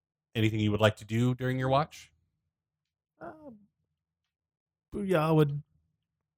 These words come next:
Speaker 2: probably walk the perimeter and just in his thoughts and keeping an eye out and an ear out. Nothing special or in particular.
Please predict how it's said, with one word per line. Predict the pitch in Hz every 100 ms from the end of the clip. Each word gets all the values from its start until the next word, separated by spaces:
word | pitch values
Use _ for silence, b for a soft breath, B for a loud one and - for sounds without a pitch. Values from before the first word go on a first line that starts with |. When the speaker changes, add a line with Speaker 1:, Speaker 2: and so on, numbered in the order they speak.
| _ _ _ _
Speaker 2:
probably | - 170 160 143
walk | 135 143 - -
the |
perimeter | 151 165 147 151 151 160 170
and | 151 156 147 _ _ _ _ _ _ _ _ _ _
just | - -
in | 175 165
his | 156
thoughts | - 143 160 -
and | 160 160 160 -
keeping | 160 165
an | 170
eye | 160 156 156
out | 156 185
and | 180
an |
ear | 202 165
out. | 139 139 190 _ _ _
Nothing | 170 156 156 165 160 151 156
special | - - 147 - 156
or | 147 143
in | 151
particular. | - - 135 156 165 165